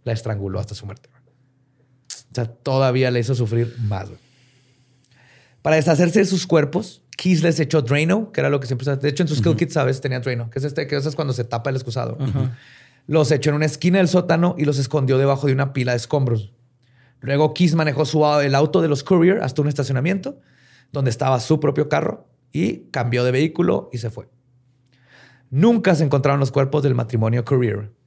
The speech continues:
Speaker 1: El agente Bell especuló que Keys dijo tantos detalles sobre este asesinato porque ya tenía varias pruebas en su contra.
Speaker 2: Ujú.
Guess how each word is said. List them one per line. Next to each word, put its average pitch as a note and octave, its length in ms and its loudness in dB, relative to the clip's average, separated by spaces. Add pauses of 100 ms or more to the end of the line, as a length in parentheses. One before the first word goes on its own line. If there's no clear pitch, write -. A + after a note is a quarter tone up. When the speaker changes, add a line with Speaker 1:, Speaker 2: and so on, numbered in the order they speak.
(720)
Speaker 1:
El C3+ 120 -4
agente D#3 300 2
Bell E3+ 280 2
especuló D#3 520 2
que C#3 120 -12
Keys F#3 280 2
dijo D#3 240 0
tantos E3 300 0
detalles D#3 440 2
sobre C3+ 160 0
este F3 140 0
asesinato D#3 580 -2 (360)
porque E3+ 220 -2
ya D#3 140 2
tenía F3 240 2
varias E3+ 300 2
pruebas D3 360 0
en D3 80 -2
su C#3 140 -4
contra. D3 340 -4 (160)
Speaker 2:
Ujú. G#2 280 -2